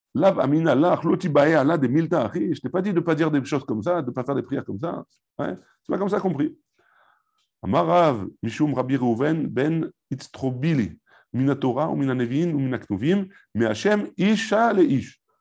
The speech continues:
Depuis, dans la Torah, il y a une preuve, dans les Nevim, il y a une preuve, et dans les Ketuvim, il y a une autre preuve, que Akadosh Baruch Hu, c'est lui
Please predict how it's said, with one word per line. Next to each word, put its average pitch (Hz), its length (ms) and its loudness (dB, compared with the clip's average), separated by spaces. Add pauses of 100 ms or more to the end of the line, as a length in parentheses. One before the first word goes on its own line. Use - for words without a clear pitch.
(160)
Depuis, 139 480 0
dans 143 160 2
la 196 100 4
Torah, 185 220 4
il - 20 8
y 180 40 8
a - 20 6
une 175 100 2
preuve, 101 240 -4
dans 165 140 0
les 185 100 4
Nevim, 180 280 2
il - 20 2
y 170 40 4
a 165 40 4
une 143 100 0
preuve, 113 240 -4
et 196 80 -4
dans 190 100 2
les 185 120 2
Ketuvim, 156 320 0
il - 20 4
y 139 40 4
a 131 40 2
une 113 80 0
autre 98 140 -6
preuve, 226 260 0 (320)
que 139 300 2 (120)
Akadosh 143 380 2
Baruch 156 220 2
Hu, 220 100 2
c'est 185 140 0
lui 214 500 2